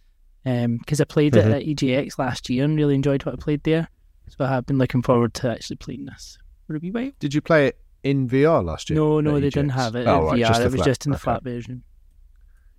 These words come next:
Speaker 3: Yeah, it looks cool. Kind of like, almost like Humanity,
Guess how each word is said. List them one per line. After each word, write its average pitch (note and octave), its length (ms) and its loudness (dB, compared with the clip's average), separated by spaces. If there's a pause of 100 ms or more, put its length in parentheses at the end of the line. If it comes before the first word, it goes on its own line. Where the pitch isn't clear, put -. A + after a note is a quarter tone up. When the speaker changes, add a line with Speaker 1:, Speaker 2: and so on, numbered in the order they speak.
(120)
Speaker 3:
Yeah, C3+ 340 2 (200)
it D3 100 -2
looks A#3+ 160 2
cool. B3+ 220 4
Kind F3+ 200 2
of C3+ 100 -4
like, - 460 0
almost D3 380 -4
like G2+ 200 -2
Humanity, A#2+ 680 0